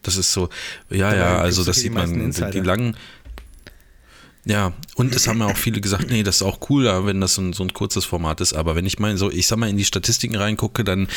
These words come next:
Speaker 1: ist das schon was, wo die Leute sagen, ah, na ja, das wird, da,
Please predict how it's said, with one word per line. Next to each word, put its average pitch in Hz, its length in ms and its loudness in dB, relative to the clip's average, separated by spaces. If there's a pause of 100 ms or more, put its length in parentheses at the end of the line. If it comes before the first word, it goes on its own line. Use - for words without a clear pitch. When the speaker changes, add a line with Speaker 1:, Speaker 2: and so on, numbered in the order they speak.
(800)
Speaker 1:
ist 123 100 0
das 113 120 2
schon 110 200 2
was, 107 180 2
wo 113 60 2
die 101 100 4
Leute 101 260 2
sagen, 98 340 2
ah, 98 100 2 (100)
na 90 180 2
ja, 92 40 2
das 90 180 -2
wird, 92 320 -4
da, 104 140 0